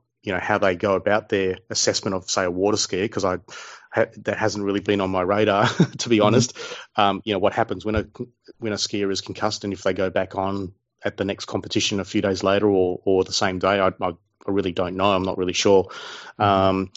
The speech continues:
Speaker 1: but, um, they, they certainly all have very similar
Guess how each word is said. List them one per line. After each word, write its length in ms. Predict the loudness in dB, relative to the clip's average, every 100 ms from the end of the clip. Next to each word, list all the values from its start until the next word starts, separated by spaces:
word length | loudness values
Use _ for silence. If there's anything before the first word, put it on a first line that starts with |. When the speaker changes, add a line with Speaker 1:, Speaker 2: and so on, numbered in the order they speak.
| -18 -20 -2
Speaker 1:
but, 460 | 2 2 2 0
um, 440 | 2 2 0 -2 -6 _ -20 -20 _ _ 0
they, 240 | 2 2 -2 -2
they 120 | 0
certainly 540 | 4 2 4 -2 -2
all 240 | 2 2 2
have 560 | 0 0 0 -4 -12 -18 _
very 240 | 0 0 2
similar 600 | 0 2 2 4 2 0